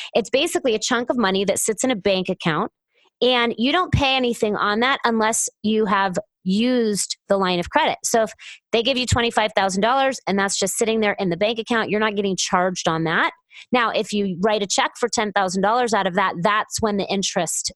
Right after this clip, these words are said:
starts kicking in. But as long as you just have it sitting there, it's just sitting there as a backup for you. I do recommend that if you have a good credit score, that you do apply for business credit and that you work with a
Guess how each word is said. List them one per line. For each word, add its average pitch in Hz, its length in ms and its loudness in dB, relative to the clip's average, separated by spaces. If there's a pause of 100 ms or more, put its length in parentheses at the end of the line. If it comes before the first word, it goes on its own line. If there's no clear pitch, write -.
starts - 380 -2
kicking 180 360 -2
in. 233 200 0 (540)
But 226 100 4
as 202 140 -2
long 226 220 2
as 247 140 0
you 233 80 -2
just 208 160 -2
have 202 140 0
it 131 60 -4
sitting 269 260 0
there, 220 160 2
it's 190 160 -2
just 208 180 -2
sitting 208 220 0
there 190 220 -2
as 170 300 -2
a 175 120 0
backup 151 580 -2
for 175 280 -4
you. 123 120 -8 (480)
I 247 160 2
do 269 240 0
recommend 277 560 0
that 214 120 -4
if 190 200 -6
you 196 80 0
have 185 260 0
a 233 100 0
good 247 200 -2
credit 175 280 -2
score, 196 300 -2
that 196 120 0
you 190 120 -2
do 185 160 0
apply 202 380 0
for 254 140 0
business 226 400 -2
credit 185 400 2
and 214 140 0
that 214 80 -2
you 240 120 0
work 277 240 0
with - 100 0
a 277 60 -2